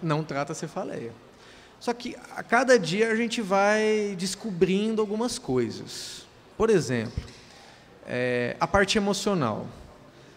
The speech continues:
Por coincidência, os pacientes mais refratários que eu tenho são os pacientes que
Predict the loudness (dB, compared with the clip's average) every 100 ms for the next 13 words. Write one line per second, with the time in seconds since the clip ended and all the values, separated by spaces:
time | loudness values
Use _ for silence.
0 | -20 -20 -20 -20 -20 -20 2 6 6 6
1 | 4 4 0 0 0 0 0 2 0 0
2 | -2 0 -4 -6 -4 0 2 2 2 0
3 | 0 0 2 2 2 2 0 0 -4 -4
4 | -2 -2 -2 -2 -4 -8 -14 -20 -20 -20
5 | -20 -20 -6 -2 0 0 0 0 0 0
6 | -2 -8 -8 -4 -2 -2